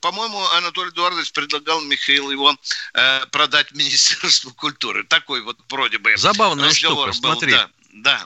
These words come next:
Speaker 2: Значит,
Speaker 1: да.
Speaker 2: ведь все эти продажи начинались, когда Анатолий Эдуардович был еще, э,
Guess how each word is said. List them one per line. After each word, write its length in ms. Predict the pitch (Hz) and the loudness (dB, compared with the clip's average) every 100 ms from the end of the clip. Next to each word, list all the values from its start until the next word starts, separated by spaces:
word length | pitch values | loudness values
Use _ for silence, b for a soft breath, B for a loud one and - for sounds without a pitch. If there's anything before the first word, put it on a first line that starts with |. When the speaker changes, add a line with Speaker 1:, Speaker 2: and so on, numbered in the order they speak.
| - | -10
Speaker 2:
Значит, 340 | 95 127 113 110 | -4 0 2 2
Speaker 1:
да. 40 | |
Speaker 2:
ведь 100 | 123 | -2
все 200 | - 180 | -2 -2
эти 160 | 190 165 | -2 -4
продажи 520 | 139 147 156 196 175 | 0 0 2 0 0
начинались, 600 | 143 123 143 147 156 131 | 2 2 2 0 2 2
когда 340 | - 127 139 139 | 2 2 4 4
Анатолий 280 | 139 143 | 4 2
Эдуардович 480 | 135 139 139 - - | 4 4 2 0 -8
был 220 | 117 139 | -2 2
еще, 500 | 131 - - 127 123 | 4 6 6 6 4
э, 1300 | 101 90 98 98 98 95 92 87 87 85 85 85 82 | 0 -2 0 2 4 6 6 6 4 4 4 4 2